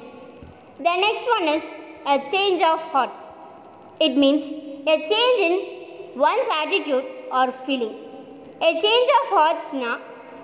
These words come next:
மனமாற்றம். For example, she decided to settle in Singapore, but she had a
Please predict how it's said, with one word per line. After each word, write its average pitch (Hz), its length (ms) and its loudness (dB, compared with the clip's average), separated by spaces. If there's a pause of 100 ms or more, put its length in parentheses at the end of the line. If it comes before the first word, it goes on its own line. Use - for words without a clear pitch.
(180)
மனமாற்றம். 285 720 -2 (680)
For 381 200 2
example, 370 680 2 (300)
she 392 120 0
decided 440 640 0
to 339 200 -4
settle 403 360 2
in 285 200 -4
Singapore, 311 560 0 (480)
but 240 380 0
she 370 160 2
had 381 360 2
a 262 140 2